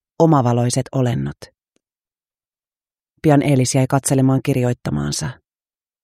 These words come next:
Pienestä torpasta syrjäisellä salolla alkoi Eelis Blixtin taival,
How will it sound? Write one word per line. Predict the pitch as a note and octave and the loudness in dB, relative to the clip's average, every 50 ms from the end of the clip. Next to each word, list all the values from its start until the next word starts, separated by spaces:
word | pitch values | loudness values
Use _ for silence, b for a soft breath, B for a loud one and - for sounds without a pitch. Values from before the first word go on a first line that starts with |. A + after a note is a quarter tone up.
| _ _ _ _ _ _ _ _ _ _ _ _ _ _ _ _ _ _ _ _ _ - | _ _ _ _ _ _ _ _ _ _ _ _ _ _ _ _ _ _ _ _ _ 0
Pienestä | F3 F#3 G3 F#3 E3+ D3 - - C#3+ | 2 4 4 4 2 2 0 -2 0
torpasta | - E3 D#3+ D#3+ C#3 - B2 - - C3+ | 2 2 2 2 0 -2 -4 -4 -4 -4
syrjäisellä | - - D#3+ D#3+ C#3 A#2+ A#2 A#2 - C3+ B2+ B2 B2 | 0 2 2 2 2 0 -2 -2 -2 -2 -2 -2 -2
salolla | - - C#3+ C3 B2 A2+ A#2 B2+ C3 | -2 0 0 0 0 -2 -4 -6 -6
alkoi | - C3+ B2+ B2 - - C3+ C3+ - | -4 -4 -4 -4 -2 -2 -2 -2 0
Eelis | - D3 D3 C#3+ D3 D3+ - D3+ C#3+ | 0 0 0 2 0 0 -2 -2 -2
Blixtin | D3 D3 C#3+ - - - - - A2+ A#2+ A#2+ - | 0 0 0 -2 -4 -8 -6 -4 -4 -4 -2 -2
taival, | C3 B2+ A#2 - B2+ - A#2 A2+ C3+ | -2 -2 -4 -4 -6 -8 -8 -8 -8